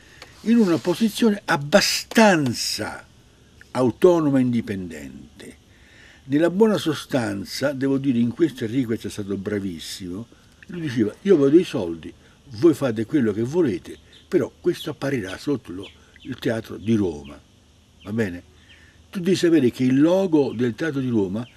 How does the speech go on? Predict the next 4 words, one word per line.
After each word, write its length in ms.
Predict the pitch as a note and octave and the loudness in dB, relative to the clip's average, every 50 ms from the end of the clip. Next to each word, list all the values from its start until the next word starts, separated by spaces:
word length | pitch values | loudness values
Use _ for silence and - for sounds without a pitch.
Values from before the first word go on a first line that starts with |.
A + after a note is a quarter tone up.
| - - - _ | -20 -20 -20 _
l'ha 140 | - F3 E3 | -10 -8 -8
fatto 520 | - - C#3+ C3+ A#2+ - - - D3 - - _ _ _ _ - _ _ _ | -8 -8 -8 -8 -8 -8 -8 -8 -8 -8 -10 _ _ _ _ -20 _ _ _
Carlo 320 | - D3+ D3 C3+ B2+ B2+ | 2 2 2 2 2 0
Montesi, 640 | B2 B2+ B2 A2+ - G#2 F2+ E2 D2 - - F2 | 0 0 0 -2 -2 -6 -8 -6 -8 -10 -14 -14